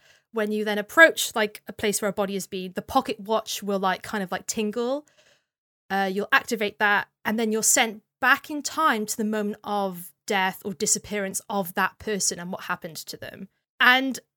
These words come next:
it's just such a bizarre, weird idea for a detective game that I just honestly think is so <laughs> cool. So yeah, you're,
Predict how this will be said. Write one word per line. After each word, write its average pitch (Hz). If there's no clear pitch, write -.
it's -
just -
such -
a 285
bizarre, 240
weird 233
idea 220
for 202
a -
detective 202
game 185
that 185
I 196
just -
honestly 208
think 190
is 196
so 196
<laughs> -
cool. 349
So -
yeah, 320
you're, 269